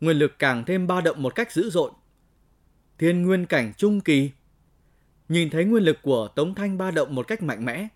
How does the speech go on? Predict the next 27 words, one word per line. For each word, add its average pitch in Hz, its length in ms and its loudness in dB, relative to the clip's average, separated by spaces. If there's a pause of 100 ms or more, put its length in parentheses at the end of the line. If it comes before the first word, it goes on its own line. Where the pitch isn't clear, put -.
(380)
Đồng 123 240 -2
Tố 147 260 0
và 139 100 -2
Hạ 127 240 -4
Chỉ 120 120 -6
Lam 139 260 -2
cũng 165 160 -6
bất 208 140 -4
ngờ, 120 240 -2 (340)
sắc 240 220 -6
mặt 170 200 -2
hơi 202 160 2
đổi. 127 220 2 (600)
Không 160 240 -2
ngờ 127 300 0
Tống 147 160 -2
Thanh 190 160 -4
này 127 220 0 (280)
đã 202 120 2
đạt 151 240 0
tới 143 200 2
thiên 190 240 2
nguyên 175 160 -2
cảnh 113 260 -4
trung 180 220 0
kỳ 127 220 0
rồi. 123 240 -2